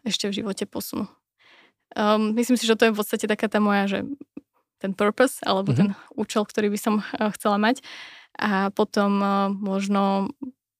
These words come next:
Speaker 1: na-, najsilnejšie ako v rámci toho svojho nejakej, nejakej zručnosti sa cítim teraz vlastne asi v tom vedení ľudí,
Speaker 2: Mhm.
Speaker 1: coachingu, facilitácii, e, napríklad meetingov,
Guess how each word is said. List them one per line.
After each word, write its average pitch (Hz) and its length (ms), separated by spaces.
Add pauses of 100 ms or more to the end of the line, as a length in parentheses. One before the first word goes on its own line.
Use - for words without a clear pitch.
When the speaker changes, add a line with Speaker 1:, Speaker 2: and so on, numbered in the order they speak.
Speaker 1:
na-, 208 160
najsilnejšie 214 800
ako 202 160
v 196 80
rámci 196 240
toho 196 160
svojho 202 240
nejakej, 196 360
nejakej 202 200
zručnosti 214 480
sa 196 160
cítim 196 240
teraz 185 240
vlastne 180 240
asi 196 160
v - 80
tom 202 160
vedení 208 320
ľudí, 196 320 (240)
Speaker 2:
Mhm. 151 240
Speaker 1:
coachingu, 208 480
facilitácii, 202 1200
e, 226 80 (280)
napríklad 196 360
meetingov, 190 720